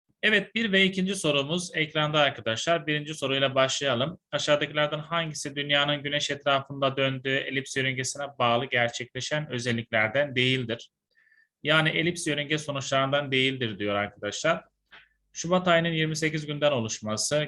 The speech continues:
gün öte döneminde kuzey yarımkürede sıcaklık ortalamasının yüksek olması,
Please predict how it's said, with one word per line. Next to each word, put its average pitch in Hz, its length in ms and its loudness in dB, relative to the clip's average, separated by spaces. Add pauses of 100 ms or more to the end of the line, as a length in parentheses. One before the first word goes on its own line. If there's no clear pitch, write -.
gün 151 160 -2
öte 139 280 -4
döneminde 135 500 -2
kuzey - 280 -4
yarımkürede 123 640 0
sıcaklık 117 500 -4
ortalamasının 127 640 -4
yüksek 127 360 -6
olması, 101 580 -2